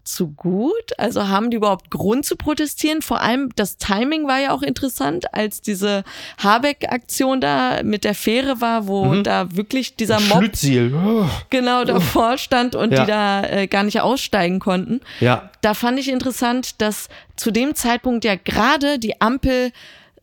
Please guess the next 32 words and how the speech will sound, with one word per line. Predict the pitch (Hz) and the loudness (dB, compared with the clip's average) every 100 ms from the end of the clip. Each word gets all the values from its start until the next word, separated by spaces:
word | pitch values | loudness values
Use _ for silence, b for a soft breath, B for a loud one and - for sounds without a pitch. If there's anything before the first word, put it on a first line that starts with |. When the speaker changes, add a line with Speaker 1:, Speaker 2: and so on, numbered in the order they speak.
| _ _ _ - - | _ _ _ -20 -8
Speaker 1:
zurückgerudert | - 240 262 - 508 208 220 196 180 165 | -2 0 0 0 0 0 2 2 0 0
Speaker 2:
Mhm. | 180 | 2
Speaker 1:
war | 160 175 240 285 | 4 4 4 4
Speaker 2:
Ja, | 156 | 4
ja. | 123 | 4
Speaker 1:
und, | 95 254 262 233 - | 2 0 0 -4 -4
und | - 233 - | -2 -4 -2
ihn | 254 285 285 | -2 0 2
Speaker 2:
Aber | 151 | 2
nicht | 220 | 4
Speaker 1:
noch | 262 262 | 2 2
mal | 254 339 | 2 2
Speaker 2:
vollständig, | 330 - 170 123 117 113 | 0 0 2 2 2 2
da | 247 | 2
Speaker 1:
nicht | 160 | 2
Speaker 2:
geht's | 180 | 2
ja | |
Speaker 1:
vollständig. | 254 220 202 208 | 2 2 2 2
Speaker 2:
genau, | 190 127 104 | 4 2 2
ne? | 147 180 | 0 0
Speaker 1:
Und | 247 | 0
jetzt | 254 277 | 0 -2
ist | 269 | -2
meine | 269 254 240 | 0 0 0
Frage, | - 285 320 214 165 B | -2 0 0 0 -2 B
Speaker 2:
Ja. | 131 143 - | 0 2 2
Speaker 1:
haben | 214 269 285 | 2 2 0
sie | 226 202 233 226 226 220 b b b - | -2 -2 -2 -2 -2 -4 b b b -10
so | 190 175 208 269 370 | -6 -2 0 0 -2
viel | - - 277 285 277 | -6 -2 0 0 -2
streichen | - - 214 196 247 - 320 262 | -6 -4 0 2 0 -2 -4 -2
wollen | 240 262 330 | -2 -2 -4